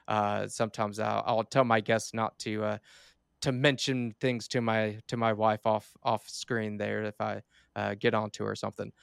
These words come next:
<laughs> But this is a question for my wife that, uh, she is really passionate about. Uh, she, she just really likes, uh, to talk about this issue, and that is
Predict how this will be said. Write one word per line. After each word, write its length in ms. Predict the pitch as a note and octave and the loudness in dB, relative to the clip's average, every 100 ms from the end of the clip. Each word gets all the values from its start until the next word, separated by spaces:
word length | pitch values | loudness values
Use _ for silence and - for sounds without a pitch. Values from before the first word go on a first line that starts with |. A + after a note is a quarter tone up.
| - | -20
<laughs> 240 | - - | -18 2
But 180 | F3+ D3+ | 2 2
this 240 | F#3 G3+ | -2 -2
is 140 | F#3+ D#3+ | -2 -6
a 60 | |
question 420 | D3+ D3+ C#3+ - C3 | -4 -4 -4 -8 -6
for 180 | C#3 | -2
my 140 | B2+ A#2+ | 4 6
wife 320 | A#2 A#2+ A#2 - - - | 6 6 4 -4 -20 2
that, 340 | B2+ B2+ - | 6 8 8
uh, 360 | C3 A#2 A#2 G#2+ - _ | 6 8 6 2 -6 _
she 340 | - - D#3+ | -2 6 8
is 160 | D3+ B2+ | 8 6
really 300 | C#3 C#3 B2+ | 6 6 4
passionate 480 | A#2+ A#2 A2 A#2 G#2 | 2 0 0 -2 -4
about. 300 | G2+ G#2 - - | -4 -4 -6 -8
Uh, 160 | A2+ G#2+ | -4 -4
she, 540 | - A2 A2 A2 A2 | -6 -4 -2 -2 -4
she 300 | G#2+ - B2 | -6 -4 -2
just 200 | A#2 A2 | 0 -2
really 340 | A2+ A#2 A#2 A2+ | 0 2 2 0
likes, 440 | A2+ A2+ - - - - - | -2 -2 -4 -12 -16 -14 0
uh, 220 | A2 G#2+ | 2 2
to 140 | - G#2+ | 0 -6
talk 340 | - A#2 - | 2 2 2
about 360 | G#2 A2+ G#2+ - | 2 2 2 0
this 180 | G#2 - | -8 -4
issue, 400 | A#2 G#2+ G#2 G#2 - | -6 -4 -6 -6 -4
and 180 | A2 | -2
that 300 | A2 B2+ D3+ - | 4 6 6 4
is 400 | C3+ C3 A#2+ | 2 2 2